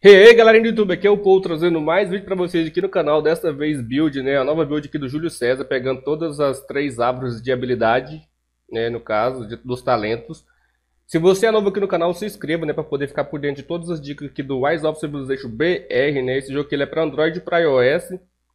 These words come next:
Então, assim, essa build aqui é uma build full, no caso, level máximo, level cinquenta.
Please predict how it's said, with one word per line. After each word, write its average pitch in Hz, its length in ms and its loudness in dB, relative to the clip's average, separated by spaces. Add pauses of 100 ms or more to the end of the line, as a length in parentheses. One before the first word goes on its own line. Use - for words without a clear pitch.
(200)
Então, 170 300 0
assim, 170 400 -4 (160)
essa 202 240 0
build 170 260 0
aqui 165 120 -4
é 170 40 2
uma 160 60 2
build 156 300 -4
full, 165 480 -6
no 135 120 -6
caso, 131 240 0
level 139 240 -2
máximo, 131 440 -4
level 127 220 -2
cinquenta. 151 680 -4